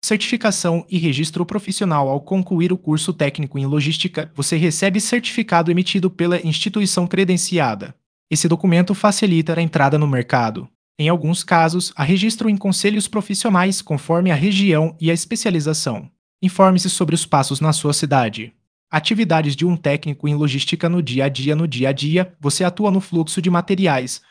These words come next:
observando cada etapa, organização do espaço, verificação de documentos,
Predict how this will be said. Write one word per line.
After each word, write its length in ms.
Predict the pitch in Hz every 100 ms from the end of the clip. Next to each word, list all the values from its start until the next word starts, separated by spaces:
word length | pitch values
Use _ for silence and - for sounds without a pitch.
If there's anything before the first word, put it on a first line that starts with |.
| _
observando 580 | 185 175 208 160 185 202
cada 300 | 196 190 196
etapa, 440 | 190 151 117 147 - _
organização 680 | 180 180 190 190 196 - 185
do 80 | 190
espaço, 560 | - - 160 170 196 196 _
verificação 680 | - 220 226 208 220 202 190
de 100 | 185
documentos, 720 | 165 196 190 156 170 160 -